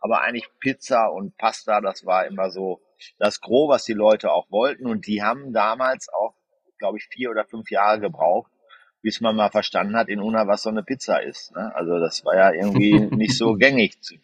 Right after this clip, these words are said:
Speaker 1: vor fünfundfünfzig Jahren, sag ich mal, oder sechsundfünfzig Jahren, ich weiß das nicht genau. Ja. Und darüber ging das, also unter anderem. Ich wollte es gar nicht lernen, sondern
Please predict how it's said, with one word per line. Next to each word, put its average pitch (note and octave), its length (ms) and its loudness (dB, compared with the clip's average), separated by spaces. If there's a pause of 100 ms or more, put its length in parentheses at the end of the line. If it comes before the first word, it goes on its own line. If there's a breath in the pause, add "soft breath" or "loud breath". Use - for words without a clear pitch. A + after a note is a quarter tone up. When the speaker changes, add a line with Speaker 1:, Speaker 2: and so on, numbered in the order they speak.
Speaker 1:
vor E2+ 360 4
fünfundfünfzig F2+ 840 -6
Jahren, D2 320 -2
sag B1+ 160 -4
ich - 140 -18
mal, B1 160 -12
oder D2 120 -4
sechsundfünfzig F2 680 -4
Jahren, B1+ 160 -2
ich C#2 80 -6
weiß F#2 140 2
das - 160 -8
nicht - 100 -18
genau. - 240 -12 (300)
Ja. - 100 0 (920 loud breath)
Und A2 180 0
darüber A#2 400 6
ging C#3+ 220 -2
das, D#2 240 -6
also G2 180 0
unter C3+ 300 4
anderem. F#2+ 400 -2
Ich - 100 -20
wollte G#2+ 220 -2
es - 180 -8
gar F#2 160 0
nicht G2 140 -4
lernen, G2 420 0
sondern G2+ 320 -8